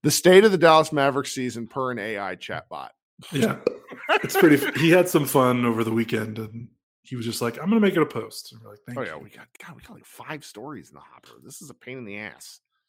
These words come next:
Speaker 2: <laughs>
Speaker 1: Ugh, no, I mean, I mean that in the best way possible. It's always good to, like, come to Mavs Moneyball the next two days 'cause you're gonna have, like, seven things to read in the off days. Um, all right, I see my dog pouncing on the couch,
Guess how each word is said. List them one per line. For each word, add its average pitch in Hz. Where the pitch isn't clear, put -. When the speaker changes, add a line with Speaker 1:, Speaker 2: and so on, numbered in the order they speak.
Speaker 2:
<laughs> 123
Speaker 1:
Ugh, 233
no, 190
I 151
mean, 151
I 165
mean 180
that 160
in 143
the 139
best 131
way 123
possible. 104
It's -
always 131
good 123
to, 127
like, 147
come 226
to 220
Mavs 190
Moneyball 151
the 139
next 123
two 139
days 117
'cause 135
you're 143
gonna 151
have, 160
like, 131
seven 131
things 117
to 110
read 101
in 95
the 95
off 92
days. 80
Um, 76
all 160
right, 82
I 147
see 165
my 135
dog 110
pouncing 120
on 104
the 123
couch, 80